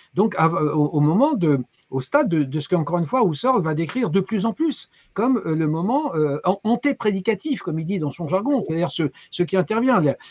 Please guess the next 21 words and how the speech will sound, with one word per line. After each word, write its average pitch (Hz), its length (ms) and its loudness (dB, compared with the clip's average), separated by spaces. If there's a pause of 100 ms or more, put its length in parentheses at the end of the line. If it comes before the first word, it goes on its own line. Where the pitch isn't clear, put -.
la, 143 240 0
la 151 120 0
signification, 180 760 -4
l'intention. 190 500 0
Vous - 220 -20
savez, 220 240 6
euh, 143 220 2
Husserl 196 280 2
va 170 120 0
distinguer 185 440 0
deux 196 140 0
types 160 220 -6
d'intentionnalité 113 800 -10
à 98 40 -10
la 110 100 -12
fin 120 180 -6
de, 101 220 -8
de 98 120 -14
sa, 98 360 -8
de 98 100 -20
sa 95 280 -12